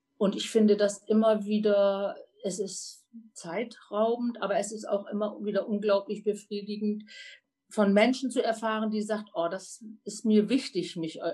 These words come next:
auf Augenhöhe auszutauschen“, ne? Und immer wieder so Dinge, die uns wichtig sind, anzuschieben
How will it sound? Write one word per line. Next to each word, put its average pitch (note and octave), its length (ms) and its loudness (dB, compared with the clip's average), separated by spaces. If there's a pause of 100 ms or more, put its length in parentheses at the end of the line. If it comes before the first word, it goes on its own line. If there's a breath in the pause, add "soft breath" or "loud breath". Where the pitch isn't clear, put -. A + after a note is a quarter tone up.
auf - 300 -6
Augenhöhe E3+ 580 0
auszutauschen“, - 1000 -8
ne? G#3+ 300 -10 (480 soft breath)
Und A3 160 2
immer A#3+ 320 6
wieder A3 280 6
so A3 380 6
Dinge, A#3+ 460 -8
die A3 140 -6
uns A3 200 -8
wichtig A3 380 -8
sind, G#3+ 400 0
anzuschieben A3 1700 -6